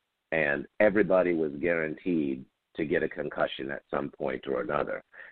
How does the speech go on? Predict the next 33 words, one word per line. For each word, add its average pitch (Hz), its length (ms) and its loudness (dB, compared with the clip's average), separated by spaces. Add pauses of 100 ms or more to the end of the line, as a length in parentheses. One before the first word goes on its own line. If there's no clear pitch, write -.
(120)
If 92 200 4
all 120 200 8
of 107 100 2
a 95 140 0
sudden 95 300 4
you 92 140 0
gave 90 300 2
everyone 82 440 0
helmets 87 440 -2
and 73 120 -4
now 87 260 2
only 90 380 0
half 104 280 0
of 71 60 -20
the 71 80 -6
people 76 340 -4
get 73 160 0
a 73 40 -2
concussion, 71 720 -2 (340)
you'd 101 320 6
celebrate 92 480 4
and 92 180 -12
say, 92 120 2
"You've 104 180 -2
got 90 160 2
a - 100 -4
fifty 87 260 -2
percent 78 460 -6
improvement." 78 540 -2 (360)
But 87 140 0
yet 101 300 4
that's 107 220 0 (100)
still 104 420 2